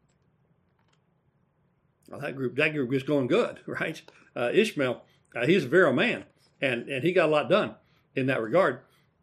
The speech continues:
And eventually, Abraham has Isaac. Now, Isaac, how fruitful does Isaac get to be? Well, he eventually, and it takes him a <laughs> while,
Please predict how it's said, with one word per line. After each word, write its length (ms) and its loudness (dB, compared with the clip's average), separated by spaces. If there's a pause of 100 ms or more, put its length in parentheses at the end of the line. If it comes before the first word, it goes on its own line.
(140)
And 400 2 (920)
eventually, 560 4 (960)
Abraham 600 2 (580)
has 180 -8
Isaac. 320 -10 (1080)
Now, 340 -2 (640)
Isaac, 400 -8 (1120)
how 260 -2
fruitful 460 2
does 160 0
Isaac 320 0
get 160 -10
to 80 -16
be? 240 -16 (2500)
Well, 300 -8
he 160 0
eventually, 840 0
and 100 -6
it 80 -10
takes 220 -6
him 80 -4
a 40 -2
<laughs> 200 -4
while, 460 2